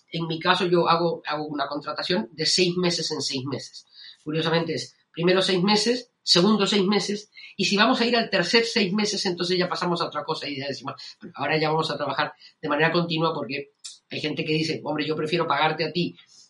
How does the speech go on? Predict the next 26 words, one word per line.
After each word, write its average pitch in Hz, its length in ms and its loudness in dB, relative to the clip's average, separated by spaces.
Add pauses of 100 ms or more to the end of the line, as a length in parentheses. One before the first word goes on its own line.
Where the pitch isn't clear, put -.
eh, 135 280 -6
todos 151 180 0
los 151 120 2
meses 165 320 2
el 131 100 -4
equivalente 135 400 -6
a - 20 -4
una 151 100 -2
iguala 160 460 4 (180)
y 190 120 -2
que 180 120 2
siempre 180 380 6
estés - 280 -4
ahí 139 240 -6 (240)
y 156 140 0
no 165 280 4
saber 151 300 0
que 160 100 -6
esto 156 180 -4
va 151 80 0
a 151 40 2
durar 151 180 0
seis 139 180 -2
meses, - 280 -4
¿no? - 140 -14
Sino 117 240 -8